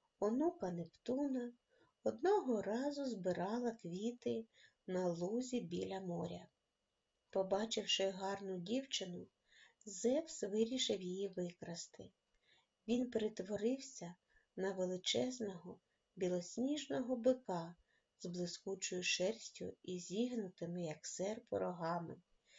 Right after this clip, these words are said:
І, прийшовши на луг, де Європа гралася з подругами,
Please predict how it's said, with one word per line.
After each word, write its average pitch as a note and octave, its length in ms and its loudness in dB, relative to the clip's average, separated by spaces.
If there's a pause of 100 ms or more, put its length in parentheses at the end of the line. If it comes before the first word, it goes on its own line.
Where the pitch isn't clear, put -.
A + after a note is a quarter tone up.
(280)
І, F#3+ 120 2
прийшовши F#3 680 0
на F3 180 2
луг, A#3+ 260 0 (360)
де F3+ 160 -2
Європа G3+ 540 2
гралася F3+ 580 -2
з - 80 -8
подругами, F#3 920 0